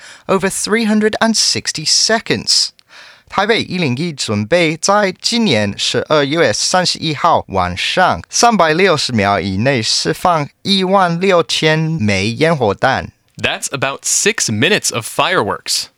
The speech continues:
Speaker 2: The fireworks will go off, 备放,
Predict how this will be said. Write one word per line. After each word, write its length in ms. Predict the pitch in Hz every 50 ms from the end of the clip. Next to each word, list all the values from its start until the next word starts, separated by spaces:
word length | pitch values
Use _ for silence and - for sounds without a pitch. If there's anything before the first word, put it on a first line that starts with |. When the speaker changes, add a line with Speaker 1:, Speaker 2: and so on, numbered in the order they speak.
| _ _
Speaker 2:
The 140 | - - 104
fireworks 580 | - - 135 139 143 143 135 131 131 - - -
will 280 | 101 117 131 151 160
go 240 | 131 - 131 120 - -
off, 440 | 151 156 135 147 170 - - - _ _
备 180 | - 160 127 113
放, 340 | - - 160 127 98 -